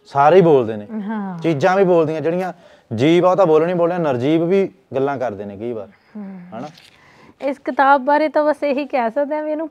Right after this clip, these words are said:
Speaker 2: ਜੇ ਤੁਸੀਂ ਪੜ੍ਹੋਗੇ ਨਾ, ਤੁਹਾਨੂੰ ਇੰਨੀਆਂ ਬਾਤਾਂ ਆਉਣ ਲੱਗ ਜਾਣਗੀਆਂ।
Speaker 1: ਦੂਜੀ,
Speaker 2: ਹਨਾ?
Speaker 1: ਅ, ਇਹ ਹਜੇ ਆਪਣੇ ਵਾਲੇ ਤਾਂ,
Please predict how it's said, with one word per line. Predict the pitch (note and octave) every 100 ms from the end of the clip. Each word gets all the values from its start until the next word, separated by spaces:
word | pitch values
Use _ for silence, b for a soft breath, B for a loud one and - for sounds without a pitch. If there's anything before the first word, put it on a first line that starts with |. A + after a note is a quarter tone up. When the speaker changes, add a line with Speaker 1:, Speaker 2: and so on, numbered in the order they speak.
| -
Speaker 2:
ਜੇ | A3+ C4+
ਤੁਸੀਂ | B3 C4+ C#4
ਪੜ੍ਹੋਗੇ | C#4 C4+ D#4+ D#4
ਨਾ, | E4
ਤੁਹਾਨੂੰ | D#4 D#4 D4+
ਇੰਨੀਆਂ | C4+ C4+ C#4+
ਬਾਤਾਂ | C4+ C4 - C#4 -
ਆਉਣ | D4 D4+
ਲੱਗ | D4 B3+ C4 C#4
ਜਾਣਗੀਆਂ। | B3+ C4 C4+ D4 D4
Speaker 1:
ਦੂਜੀ, | D3+ D3+ G3 G#3 G#3+ - -
Speaker 2:
ਹਨਾ? | C#4+ D4 E3
Speaker 1:
ਅ, | E3+
ਇਹ | F3 E3 D#3 D3+ - b b - C#3+
ਹਜੇ | F3+
ਆਪਣੇ | F3+ F3+ F#3
ਵਾਲੇ | F#3 F#3
ਤਾਂ, | F#3 F#3+ F#3